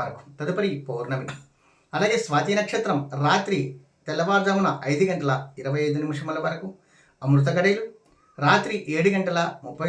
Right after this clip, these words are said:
తొమ్మిది నిమిషముల నుండి తొమ్మిది గంటల ఇరవై ఆరు నిమిషముల వరకు, వర్జం ఉదయం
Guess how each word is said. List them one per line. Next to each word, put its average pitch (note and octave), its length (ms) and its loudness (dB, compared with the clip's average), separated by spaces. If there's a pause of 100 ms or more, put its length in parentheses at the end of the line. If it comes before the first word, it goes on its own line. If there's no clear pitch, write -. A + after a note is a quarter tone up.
తొమ్మిది F3+ 260 -2
నిమిషముల E3+ 380 -2
నుండి E3 160 -4 (160)
తొమ్మిది C3 260 -4
గంటల B2+ 240 -4 (200)
ఇరవై C3+ 280 -4
ఆరు D#3 160 0
నిమిషముల D#3+ 400 -4
వరకు, E3+ 220 -4 (400)
వర్జం C#3+ 340 4 (460)
ఉదయం A3 340 6